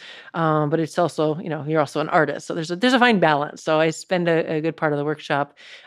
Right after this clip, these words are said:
uh, teaching them, you know, how to be savvy business people and how to, to, you know, all the things that took us, thir-, us judges thirty years to really to master,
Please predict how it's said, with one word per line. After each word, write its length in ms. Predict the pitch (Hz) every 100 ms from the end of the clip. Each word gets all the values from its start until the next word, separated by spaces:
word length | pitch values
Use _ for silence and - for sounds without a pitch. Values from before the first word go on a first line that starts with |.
| 170
uh, 120 | 160
teaching 500 | - 254 - 180 160
them, 460 | 151 151 147 147 -
you 100 | 175
know, 80 | 143
how 140 | 147
to 80 | 147
be 200 | 156 156
savvy 380 | 147 139 139 151
business 320 | 147 156 143
people 400 | - 151 156 147
and 140 | 147
how 140 | 135 139
to, 200 | 139 143 - - - _
to, 280 | - 170 156 185
you 80 | 190
know, 120 | 147
all 160 | 175 175
the 100 | 180
things 200 | 190 160
that 120 | 165
took 220 | 170 151
us, 280 | 147 - - _ -
thir-, 200 | 165 160
us 140 | 147
judges 460 | - 160 151 147 -
thirty 240 | 165 151
years 320 | 151 151 151 -
to 100 | 156
really 360 | 156 151 147 -
to 60 |
master, 460 | 156 151 - 170